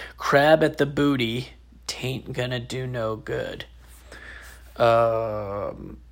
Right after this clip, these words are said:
crab at the booty, is that supposed to mean grab? Is he talking about crabs, literally? I don't know. I didn't like this song very much.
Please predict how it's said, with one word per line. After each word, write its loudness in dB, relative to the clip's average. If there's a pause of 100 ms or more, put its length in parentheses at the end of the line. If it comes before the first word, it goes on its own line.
(180)
crab -4
at -8
the -10
booty, -10
is -6
that -4
supposed -8
to -12
mean -8
grab? 0 (220)
Is -12
he -8
talking -8
about -8
crabs, -2
literally? 2 (640)
I 4
don't -2
know. -10 (100)
I 6
didn't 0
like -6
this -10
song -6
very -8
much. -8